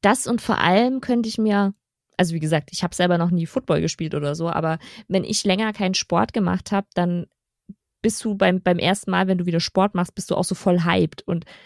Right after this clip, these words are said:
die haben ja dann quasi auch schon lang kein Football mehr gespielt. Und dann könnte ich mir vorstellen, dass das halt noch mehr quasi, jetzt willst du den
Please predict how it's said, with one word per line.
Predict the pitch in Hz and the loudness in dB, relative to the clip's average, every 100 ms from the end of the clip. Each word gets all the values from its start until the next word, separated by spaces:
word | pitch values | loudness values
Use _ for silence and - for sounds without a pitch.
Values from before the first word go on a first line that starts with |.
| - _ - | -20 _ 0
die | 208 | 2
haben | 202 | 4
ja | 190 190 - | 2 0 -2
dann | 185 | -2
quasi | 185 185 180 185 180 | 0 0 2 0 0
auch | 185 202 | 2 0
schon | - 190 | 0 0
lang | 180 180 | 0 -2
kein | 185 170 | -2 -4
Football | - 269 - 175 160 | -2 -4 0 0 2
mehr | 160 151 | 2 0
gespielt. | 170 - - 165 175 208 - | -2 -8 -8 -6 -4 -4 -4
Und | 180 | -6
dann | 170 | -4
könnte | 190 190 | -2 -2
ich | - | -2
mir | 180 | -4
vorstellen, | - 185 - 185 | 0 -2 0 -2
dass | 165 - | -2 -2
das | 196 - | -2 0
halt | 175 | -2
noch | 170 175 - | -2 -4 -2
mehr | 170 180 196 165 - _ _ _ _ | -2 0 0 -2 -6 _ _ _ _
quasi, | - 180 175 175 - - _ | -2 0 2 -2 -6 -16 _
jetzt | 180 - | -8 0
willst | 190 - | 0 2
du | 190 | 0
den | 185 | 0